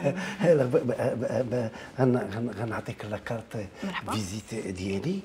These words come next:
Speaker 2: داكوغ.
Speaker 1: و-، ويعني وقت ما، ما، ما كان إن شاء الله اتصلي بيا. ما، ما هي ما كانت عند، ما
Speaker 2: غير
Speaker 1: عرفتش
Speaker 2: بشوية
Speaker 1: لا،
Speaker 2: عليك.
Speaker 1: لا، لا، لا، ما عرفت، الله يثبتنا هاد الشيء هذا. ها هي.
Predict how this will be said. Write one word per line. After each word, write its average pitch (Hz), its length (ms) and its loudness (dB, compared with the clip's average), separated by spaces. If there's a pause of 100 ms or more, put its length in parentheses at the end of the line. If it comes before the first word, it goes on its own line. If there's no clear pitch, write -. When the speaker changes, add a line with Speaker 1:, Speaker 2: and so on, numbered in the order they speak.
(120)
Speaker 2:
داكوغ. 117 340 -4
Speaker 1:
و-، 113 40 -2
ويعني 104 360 -2
وقت - 320 -8
ما، 110 480 -4 (420)
ما، 104 400 -6
ما 101 300 -4
كان 160 240 -2 (400)
إن 107 80 -2
شاء - 240 -4
الله 110 240 -4
اتصلي 98 480 -6
بيا. 107 400 -2 (720)
ما، - 300 -2
ما 101 440 -6
هي 107 460 -4 (360)
ما 131 120 -6
كانت 151 380 -4
عند، 131 280 -2 (120)
ما 147 140 2
Speaker 2:
غير 240 140 6
Speaker 1:
عرفتش 226 160 0
Speaker 2:
بشوية 208 220 -2
Speaker 1:
لا، 185 80 0
Speaker 2:
عليك. 175 180 -4
Speaker 1:
لا، 151 300 -6 (760)
لا، 127 100 -2 (100)
لا، 113 100 -4
ما 113 140 -4
عرفت، - 400 -6
الله 113 120 -4
يثبتنا 117 640 0
هاد 104 60 0
الشيء - 220 -6
هذا. 107 280 -6 (2000)
ها 107 180 6
هي. 92 220 0